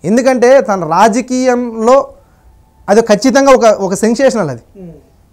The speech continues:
Speaker 1: ఒక మా-, ఎంత ఇబ్బంది పెట్టారు చెప్పలేం కదా, ఎంత ఇబ్బంది. ఈరోజు కుటుంబం అంతా బయటకు వచ్చింది ఆ రోజు. ఏనాడు బయటికి రానటువంటి విజయమ్మ గారు బయటకు వచ్చారు, ఏనాడు బయట కనిపించిన మ-, షర్మిలమ్మ గారు బయటకు వచ్చారు. ఎన్నో ఇబ్బందులు, ఎన్నో మాటలు, ఎన్నో పడ్డారు,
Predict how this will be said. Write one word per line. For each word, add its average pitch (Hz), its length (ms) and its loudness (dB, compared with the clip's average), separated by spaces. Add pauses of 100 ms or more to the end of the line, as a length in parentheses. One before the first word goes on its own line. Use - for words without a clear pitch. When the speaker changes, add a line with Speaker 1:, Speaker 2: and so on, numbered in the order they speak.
(240)
Speaker 1:
ఒక 156 100 -8
మా-, 175 340 -2
ఎంత 208 200 -4
ఇబ్బంది 240 380 2
పెట్టారు 262 340 0
చెప్పలేం 262 300 -2
కదా, 147 140 -6
ఎంత 220 260 -2
ఇబ్బంది. 220 480 0
ఈరోజు 202 200 2
కుటుంబం 262 380 0
అంతా 262 160 2
బయటకు 208 260 -2
వచ్చింది 151 240 -8
ఆ 139 40 -8
రోజు. 131 180 -12 (380)
ఏనాడు 226 460 2
బయటికి 220 400 0
రానటువంటి 214 440 -4
విజయమ్మ 214 400 -2
గారు 202 140 2
బయటకు 170 260 -6
వచ్చారు, 147 360 -10 (460)
ఏనాడు 233 380 2
బయట 220 280 0
కనిపించిన 208 360 -4
మ-, 180 180 -4
షర్మిలమ్మ 226 520 0
గారు 226 120 2
బయటకు 175 280 -4
వచ్చారు. 156 360 -8 (380)
ఎన్నో 240 400 4
ఇబ్బందులు, 214 480 0
ఎన్నో 226 400 0
మాటలు, 220 360 -2
ఎన్నో 226 360 2
పడ్డారు, 185 460 0